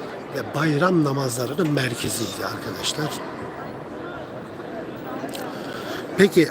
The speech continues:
Ayasofya'nın Osmanlı dönemindeki rolü neydi? Fethin en büyük sembolüydü. Osmanlı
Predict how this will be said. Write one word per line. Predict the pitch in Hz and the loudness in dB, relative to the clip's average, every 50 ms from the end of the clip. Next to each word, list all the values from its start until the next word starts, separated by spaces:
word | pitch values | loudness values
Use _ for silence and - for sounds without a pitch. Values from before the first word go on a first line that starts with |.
| - - | 2 -2
Ayasofya'nın | - 156 165 180 185 - - 190 170 143 - - 139 107 107 - - - - 170 165 | 2 6 8 8 8 6 4 0 0 0 0 -2 -4 -4 -4 -6 -8 -4 -2 0 0
Osmanlı | - - - 190 180 180 156 139 131 | 0 -2 -2 0 2 2 2 2 2
dönemindeki | 147 160 165 160 143 131 113 110 - - 120 110 131 | 4 4 4 4 4 2 -2 -4 -4 -4 -4 -2 0
rolü | 165 151 131 170 175 143 | 0 0 2 4 4 4
neydi? | 135 117 104 - - - 90 - - - - - - - - - - - - - - - - - - - - - - - - | 4 0 -2 -6 -8 -10 -10 -10 -10 -10 -10 -10 -8 -8 -8 -6 -6 -6 -8 -6 -8 -8 -8 -8 -8 -6 -6 -6 -4 0 2
Fethin | 156 156 - - - 151 165 175 156 - - - | 2 2 2 2 2 4 4 4 2 -2 -2 2
en | 170 170 165 156 131 | 4 4 4 4 2
büyük | 131 120 147 156 - - - - | 0 -2 -2 -4 -4 -6 -6 -2
sembolüydü. | 151 143 131 127 123 127 120 117 131 143 120 107 104 113 139 156 151 - - - - - - - - - - - - - 349 330 294 - - - - - - - - - - - - 160 - - - - - - - - - - - - - - - 147 165 | -2 0 0 0 -2 -2 -2 -2 -2 -2 -2 -4 -4 -2 -2 -2 -2 -4 -6 -10 -10 -8 -8 -8 -8 -8 -8 -8 -8 -8 -8 -6 -8 -8 -8 -8 -8 -8 -8 -8 -8 -8 -8 -8 -8 -8 -8 -8 -8 -8 -8 -8 -6 -6 -4 -4 -2 -2 0 2 4 4 4
Osmanlı | 151 - - 175 175 170 175 160 147 147 | 4 2 2 2 4 4 4 4 4 2